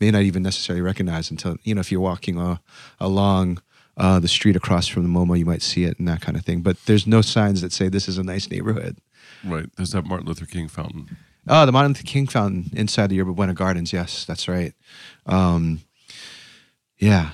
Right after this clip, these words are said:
Speaker 1: So public art, you know, and, and the, the ability of, of artists to publicly kind of, um, make this intervention in space and, and mess with people,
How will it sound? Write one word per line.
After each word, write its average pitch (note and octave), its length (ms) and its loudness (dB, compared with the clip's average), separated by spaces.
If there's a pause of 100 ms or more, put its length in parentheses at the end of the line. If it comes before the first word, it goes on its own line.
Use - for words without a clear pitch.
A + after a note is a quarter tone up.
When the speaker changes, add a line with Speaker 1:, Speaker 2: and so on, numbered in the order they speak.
Speaker 1:
So - 220 2
public D#3+ 340 6
art, B2+ 320 6
you G#2 80 2
know, A2 80 6
and, G#2+ 160 4
and A2 300 6
the, G#2+ 200 8
the G2+ 140 4
ability A2+ 460 6
of, G2 300 2
of F#2 180 0
artists G#2 400 2 (100)
to G2+ 80 2
publicly G2+ 760 2
kind G2 300 0
of, F2+ 280 -2 (520)
um, F2 580 4 (140)
make A2+ 440 6
this - 220 2
intervention G2 680 4
in E2+ 80 0
space - 560 -4
and, F2 240 -2
and F2+ 320 0
mess F#2+ 240 0
with - 120 -8
people, E2+ 420 -4